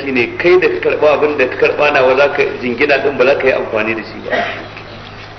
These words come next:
Sai fa in abin nan ya zanto kamar dabba ce wadda za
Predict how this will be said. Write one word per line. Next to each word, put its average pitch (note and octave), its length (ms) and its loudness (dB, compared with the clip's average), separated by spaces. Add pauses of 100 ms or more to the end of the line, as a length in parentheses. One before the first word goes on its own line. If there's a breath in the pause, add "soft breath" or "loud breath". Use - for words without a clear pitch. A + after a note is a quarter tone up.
(140)
Sai D3 160 4
fa D#3 160 0
in F#3 140 2
abin D#3+ 220 4
nan C#3+ 120 2
ya D3 160 4
zanto D3+ 260 2
kamar C3+ 280 2
dabba D3+ 360 4
ce C#3+ 80 -4
wadda C#3+ 240 2
za C#3 100 4